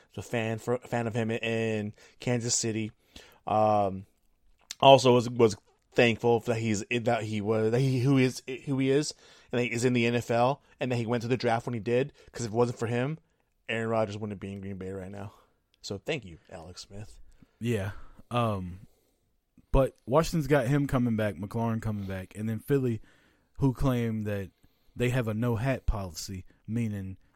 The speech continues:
Speaker 2: they're not letting anybody win any kind of championship on their field on Tuesday, and then on Friday, fucking everybody on their team that's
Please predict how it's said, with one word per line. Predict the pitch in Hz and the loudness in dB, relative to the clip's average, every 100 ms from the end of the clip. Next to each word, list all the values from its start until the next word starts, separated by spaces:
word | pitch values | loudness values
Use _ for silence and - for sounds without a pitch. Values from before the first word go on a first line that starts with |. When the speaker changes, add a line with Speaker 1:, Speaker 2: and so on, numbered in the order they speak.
| - | -6
Speaker 2:
they're | 120 123 | -2 0
not | 117 104 | -2 -2
letting | 120 104 | -2 -2
anybody | 117 110 110 107 | -4 -2 -2 -4
win | 104 110 | -4 -4
any | 113 | -4
kind | 110 110 | -4 -6
of | 92 | -6
championship | 123 98 95 123 85 | -8 -8 -8 -8 -6
on | 101 | -6
their | 104 98 | -6 -8
field | - 120 104 92 | -4 -4 -2 -4
on | 87 - | -8 0
Tuesday, | 196 208 107 95 87 - _ _ _ | 2 2 -2 -8 -8 -14 _ _ _
and | - | -6
then | 123 | -2
on | 120 104 | -2 -4
Friday, | - 139 127 110 98 92 - _ _ _ _ | 0 2 2 0 -4 -8 -12 _ _ _ _
fucking | - 127 - 113 - | -8 -6 -6 -8 -2
everybody | 151 135 127 123 | 0 0 0 0
on | 117 110 | 0 -2
their | 107 | -4
team | 107 147 117 107 | -2 0 0 -2
that's | 98 - | -6 -10